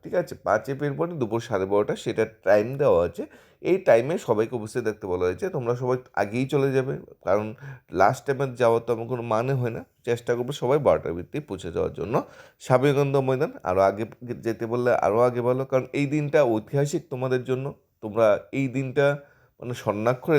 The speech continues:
লেখা থাকবে তোমাদের জীবনে, কারণ তোমরা যে তোমাদের সাকসেসটা যেটা পেয়েছো, তোমরা এই দিনে সেলিব্রেট করবে। আগামী পাঁচই ফেব্রুয়ারি আগরতলা স্বামী বিবেকানন্দ ময়দানে এক অনুষ্ঠানে স্বাস্থ্য দপ্তরের ফার্মাসিস্ট, ফার্মাসিস্টে তিনটা পার্ট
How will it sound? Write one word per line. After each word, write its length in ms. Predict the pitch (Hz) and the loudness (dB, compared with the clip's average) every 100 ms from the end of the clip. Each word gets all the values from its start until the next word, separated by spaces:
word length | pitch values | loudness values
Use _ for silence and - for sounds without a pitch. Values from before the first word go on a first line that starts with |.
| 113 | 4
লেখা 200 | 101 139 165 | 2 4 4
থাকবে 200 | 127 117 | 2 -2
তোমাদের 340 | 104 104 101 92 | -4 -4 -4 -4
জীবনে, 300 | 98 98 123 - | -4 -2 -4 -6
কারণ 180 | 101 95 - 104 - | -6 -6 -10 -18 -10
তোমরা 260 | 107 127 143 - - - - - | 0 2 2 -2 -20 -20 -20 -4
যে 60 | 127 127 | -2 2
তোমাদের 260 | 135 131 131 | 4 2 2
সাকসেসটা 600 | 117 - - 180 - 90 - _ _ _ _ _ _ - | 2 2 0 -4 -2 -6 -8 _ _ _ _ _ _ -10
যেটা 240 | 101 107 110 - | 0 2 2 2
পেয়েছো, 300 | 123 127 165 107 | 2 2 -2 -2
তোমরা 200 | 95 190 - - | -2 -4 -6 -6
এই 60 | 123 104 | -4 -2
দিনে 200 | 107 139 - | -4 -4 -6
সেলিব্রেট 400 | - 87 90 123 - - | -2 0 0 -2 -6 2
করবে। 240 | 170 113 - _ _ _ _ _ _ - | 4 4 -2 _ _ _ _ _ _ -2
আগামী 340 | 127 175 196 - | 2 4 4 6
পাঁচই 280 | 151 147 190 | 6 6 2
ফেব্রুয়ারি 380 | 196 160 175 190 339 - | 0 0 2 0 0 -2
আগরতলা 420 | 117 127 - 127 131 135 | 0 0 2 4 6 4
স্বামী 220 | 117 117 | 2 2
বিবেকানন্দ 320 | 143 151 156 151 | 0 0 0 0
ময়দানে 320 | 143 139 160 - 117 | 0 0 -4 0 2
এক 80 | 117 - | 2 0
অনুষ্ঠানে 500 | 127 147 - 113 110 - _ _ _ - | 0 0 2 2 2 -2 _ _ _ -2
স্বাস্থ্য 340 | 131 135 - 170 | 4 4 4 0
দপ্তরের 320 | 170 175 180 180 | 2 0 0 2
ফার্মাসিস্ট, 540 | 117 101 107 165 - - | 2 2 0 0 -4 2
ফার্মাসিস্টে 640 | 107 113 117 - 123 127 123 | 2 2 -4 -4 -4 -4 -4
তিনটা 240 | 123 127 147 | -4 -2 2
পার্ট 160 | 139 | 2